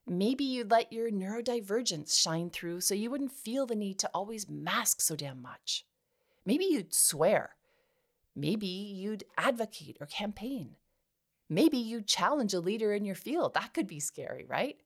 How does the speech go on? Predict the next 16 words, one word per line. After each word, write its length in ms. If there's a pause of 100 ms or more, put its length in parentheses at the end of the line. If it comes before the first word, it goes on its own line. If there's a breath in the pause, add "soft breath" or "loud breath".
(280)
But 180
so 680 (260)
good. 360 (1160)
What 340 (120)
would 160
happen 520 (260)
if 200
you 160
let 300
your 140
brand 400 (160)
hang 440
out? 400 (1000)
You 80
have 320
no 480